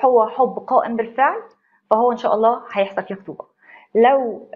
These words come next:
مفيش حاجة خالص يبقى ده احتفال بشيء كويس وحاجة مفرحة وحاجة حلوة جدا، طاقة إيجابية قوي.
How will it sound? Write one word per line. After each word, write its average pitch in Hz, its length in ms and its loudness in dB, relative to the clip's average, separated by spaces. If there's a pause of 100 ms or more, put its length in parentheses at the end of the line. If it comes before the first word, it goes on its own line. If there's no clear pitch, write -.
مفيش 202 280 -10
حاجة 254 180 -2
خالص 269 600 -6 (360)
يبقى 185 260 -4
ده 196 480 0 (100)
احتفال 185 560 -6
بشيء - 480 -10 (400)
كويس 233 500 0
وحاجة 196 360 -2
مفرحة 220 640 0
وحاجة 185 460 -4
حلوة 196 260 -4
جدا، 190 380 -6
طاقة 180 200 -6
إيجابية 175 340 -4
قوي. - 360 -4